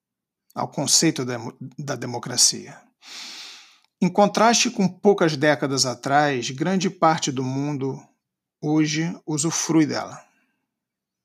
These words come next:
A maioria dos dos regimes no mundo hoje em dia pode ser considerado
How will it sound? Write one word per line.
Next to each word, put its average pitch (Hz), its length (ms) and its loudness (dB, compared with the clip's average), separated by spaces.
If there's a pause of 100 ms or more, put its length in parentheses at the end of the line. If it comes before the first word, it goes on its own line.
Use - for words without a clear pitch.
(800)
A 135 60 -10
maioria 147 800 2
dos 131 800 -2 (1120)
dos 139 240 -2
regimes 127 600 -2
no 135 100 0
mundo 123 340 -2
hoje 127 220 -2
em 123 60 -2
dia 139 440 -2 (680)
pode 160 240 4
ser 160 140 2
considerado 127 880 0